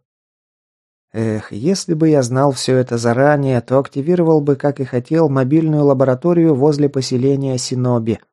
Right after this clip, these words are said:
Но желал предварительно проверить,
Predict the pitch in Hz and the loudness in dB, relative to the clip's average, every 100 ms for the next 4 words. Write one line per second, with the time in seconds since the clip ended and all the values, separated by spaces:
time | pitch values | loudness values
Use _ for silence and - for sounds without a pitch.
0 | _ _ _ _ _ 120 123 117 117 123 | _ _ _ _ _ -2 -2 2 2 4
1 | 139 131 131 120 123 127 127 123 120 113 | 2 0 -2 0 0 0 -2 -4 -4 -2
2 | 117 135 131 113 | 0 2 0 -2